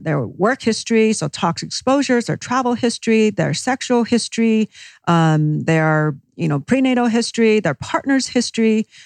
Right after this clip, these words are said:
you know, the entire family history. So they look at everything. And one thing about donation of these, these tissue is, is a true donation. You cannot be compensated in any way. You know, you can't be given a pen. You know, you,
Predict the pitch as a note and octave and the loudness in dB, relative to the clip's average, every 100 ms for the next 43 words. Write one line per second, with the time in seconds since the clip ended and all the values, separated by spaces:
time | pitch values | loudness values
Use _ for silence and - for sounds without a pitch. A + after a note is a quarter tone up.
0 | _ - F3+ D#3+ - D#3+ - F3+ - A3+ | _ 2 2 2 -4 -8 -4 -4 0 -2
1 | A3 C#4+ D4 C#4 B3 - A#3+ A#3+ - _ | 0 0 2 2 0 -2 -2 -4 -6 _
2 | A3 G#3 A#3 C#4+ C#4 - G3+ G#3+ - D#3+ | 0 2 2 0 -2 -2 -2 -2 -2 -2
3 | D3 - F#3+ F#3+ - G3+ C#4 D#4 D#4 G#3 | -2 -2 0 -2 -2 -2 -2 -2 0 0
4 | F#3 F3 C#3 _ _ - E3+ F#3+ F3+ F#3 | 0 0 -4 _ _ -14 -2 0 2 0
5 | A#3 G#3 E3+ E3 - _ - F#3 F3 - | 0 0 0 -2 -6 _ 0 0 0 -2
6 | B3+ - E3 - E3+ A3+ - G3+ G#3+ - | -2 0 -2 -2 -4 -4 -2 0 0 0
7 | D#4 B3+ F#3+ E3 F3+ - A2+ - - - | 0 2 0 0 0 -2 -6 -10 -18 -20
8 | - G#3+ G#3+ A#3+ - A#3 G#3 A3 A3+ - | -2 4 6 4 2 0 2 0 -2 -4
9 | G#3+ - G3+ G3 F3+ E3 D#3+ D#3+ E3 E3+ | -4 0 0 2 0 0 0 0 0 2
10 | E3 D#3+ G#2+ F3+ G3 F3 D#3 D#3+ G3 F#3+ | 2 0 -2 -8 -2 0 0 0 -2 0
11 | G#3+ G3 F#3 G3 F#3 F3 - G#3 E3 C3+ | 0 0 0 0 0 -2 -2 0 0 -2
12 | C#3+ F#3 G3+ A3+ | 0 2 2 0